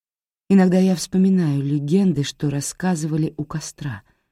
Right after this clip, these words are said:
не такие, как у Питера». Она указывает на стены.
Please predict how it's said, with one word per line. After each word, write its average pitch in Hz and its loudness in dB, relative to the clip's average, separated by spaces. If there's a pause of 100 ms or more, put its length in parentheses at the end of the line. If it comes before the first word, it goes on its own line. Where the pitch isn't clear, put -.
(500)
не 127 -6
такие, 147 -4
как - -10
у 156 -8
Питера». 104 -10 (800)
Она 110 -2
указывает 110 -4
на 117 -6
стены. - -18